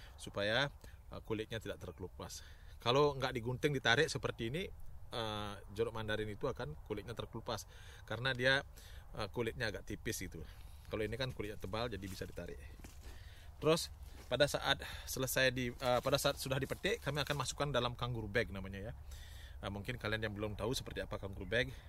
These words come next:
nanti akan saya jela-, eh, akan, eh, perlihatkan seperti apa. Udah gitu, baru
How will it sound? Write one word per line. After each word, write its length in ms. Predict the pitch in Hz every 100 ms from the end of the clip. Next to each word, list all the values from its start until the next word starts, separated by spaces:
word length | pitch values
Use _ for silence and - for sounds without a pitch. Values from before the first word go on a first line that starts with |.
| - - 98
nanti 160 | 92
akan 240 | 98 104 98
saya 160 | 98 92
jela-, 160 | 95 98
eh, 320 | 107 98 95 85 -
akan, 280 | 92 - 98 95 95 - - - - 101
eh, 80 | -
perlihatkan 560 | 98 98 - - 127 143
seperti 320 | - - 92
apa. 280 | - 120 165 - - - - - -
Udah 200 | 110 104
gitu, 280 | - 165 143
baru 240 | 117 147